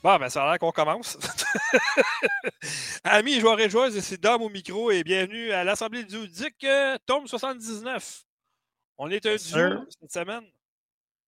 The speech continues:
Speaker 2: Et moi, Piquette est là,
Speaker 1: <laughs> Bon, OK.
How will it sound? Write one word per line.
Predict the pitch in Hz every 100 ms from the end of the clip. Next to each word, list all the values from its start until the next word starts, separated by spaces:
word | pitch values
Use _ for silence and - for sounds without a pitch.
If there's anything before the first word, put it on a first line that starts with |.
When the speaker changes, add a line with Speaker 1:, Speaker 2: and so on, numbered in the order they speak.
| _ _ _ _ _ _ _
Speaker 2:
Et | 135
moi, | 190 220 233 - _ _ _ _ _ _
Piquette | 165 185 180 269 - -
est | 151
là, | 175 190
Speaker 1:
<laughs> | 185
Bon, | 240 190
OK. | 190